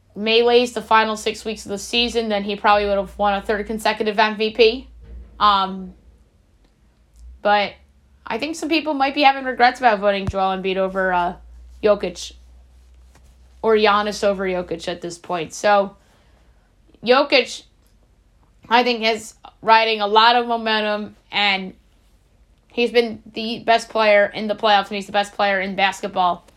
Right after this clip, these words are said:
as we speak right now. Um, matchup of the series, Jokic versus Anthony Davis, the battle of the big men. Both these guys have been outstanding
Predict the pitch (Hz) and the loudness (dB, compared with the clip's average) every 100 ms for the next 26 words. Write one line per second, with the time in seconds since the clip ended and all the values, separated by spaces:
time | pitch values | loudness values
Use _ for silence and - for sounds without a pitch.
0 | - _ _ _ _ _ 208 208 208 202 | -20 _ _ _ _ _ -2 -2 -2 -10
1 | - 208 202 - 196 185 185 185 170 180 | -8 -8 -8 -4 -4 -4 -4 -4 -4 -8
2 | _ - 214 208 202 202 _ _ _ _ | _ 0 2 2 -4 -14 _ _ _ _
3 | _ _ - 233 240 240 247 233 220 254 | _ _ -2 0 0 0 -2 -2 -4 4
4 | 247 247 233 226 233 233 226 220 208 214 | 4 4 2 0 0 -2 -4 -4 -6 -6
5 | 214 190 220 226 220 220 208 208 202 185 | -6 -2 2 2 0 -2 2 2 2 0
6 | 226 226 220 220 208 214 214 208 220 208 | -2 -2 -2 -2 -2 -4 -4 -6 -2 -2
7 | 208 196 202 190 185 - 208 208 208 202 | -2 -6 -4 -4 -6 -2 -2 0 -4 -10